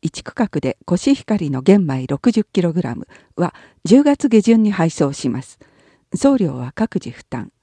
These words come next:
申し込み、二月二十七日金曜までに、伊那市高遠町総合支所産業振興課農林振興係。電話、零二六五九四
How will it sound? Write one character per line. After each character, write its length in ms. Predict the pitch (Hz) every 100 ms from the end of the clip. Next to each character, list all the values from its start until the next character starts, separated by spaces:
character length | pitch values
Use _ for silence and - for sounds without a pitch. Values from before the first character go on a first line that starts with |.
| _ _ _ _ _ -
申 160 | 220
し 100 | -
込 160 | - 185
み、 180 | 151 - _ _ -
二 100 | 196
月 260 | 294 - 269
二 120 | 302
十 220 | 277 165
七 260 | - - 214
日 260 | 202 -
金 220 | - 254
曜 220 | 269 277 160
ま 120 | 139
で 120 | 123
に、 160 | - - _ _ _
伊 120 | 202
那 120 | 262
市 160 | 302 -
高 260 | 175 - 254
遠 200 | 247 180
町 360 | 139 - 143 -
総 280 | - 254
合 200 | 269 247
支 240 | 226 - -
所 80 | -
産 280 | - 226 277
業 180 | 277 247
振 240 | - 214
興 220 | - 202
課 220 | - 175 -
農 200 | 170 240
林 200 | 254 254
振 220 | - 196
興 260 | - 190 175
係。 400 | 156 - 135 - _ _ _ _ _ -
電 220 | 185 190
話、 200 | 170 - - _ _
零 260 | 175 269 294
二 260 | 302 254
六 300 | 185 156 208 185
五 260 | 165 - _
九 240 | 226 247
四 320 | 233 220 143